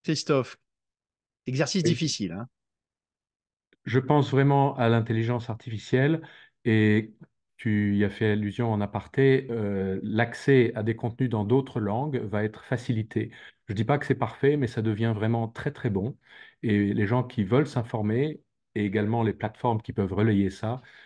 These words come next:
Speaker 2: euh, pourront utiliser l'intelligence artificielle pour, euh, avoir, euh, d'autres points de vue. Juste une autre idée, euh, parce que tu parlais de benchmarking.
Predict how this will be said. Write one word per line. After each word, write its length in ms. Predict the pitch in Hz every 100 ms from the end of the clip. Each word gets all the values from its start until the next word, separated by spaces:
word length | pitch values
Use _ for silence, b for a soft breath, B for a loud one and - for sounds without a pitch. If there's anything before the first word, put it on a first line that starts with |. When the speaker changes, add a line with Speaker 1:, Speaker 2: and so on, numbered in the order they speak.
| B -
Speaker 2:
euh, 180 | 107 95
pourront 300 | - 104 113
utiliser 380 | 110 107 104 113
l'intelligence 560 | 107 104 98 104 110
artificielle 580 | 101 - - - 120 131
pour, 320 | 131 107 95
euh, 80 | 95
avoir, 520 | 92 107 104 110 92 92
euh, 140 | 90
d'autres 420 | 87 113 120 -
points 240 | 107 - 101
de 100 | 90
vue. 240 | 92 - B B B -
Juste 320 | 127 127 -
une 200 | 156 160
autre 240 | 160 147 127
idée, 360 | 113 123 156 B B B -
euh, 240 | 110 104 101
parce 260 | - 107
que 80 | -
tu 160 | 113 113
parlais 240 | 110 113
de 80 | 110
benchmarking. 760 | 110 107 - 101 - 131 151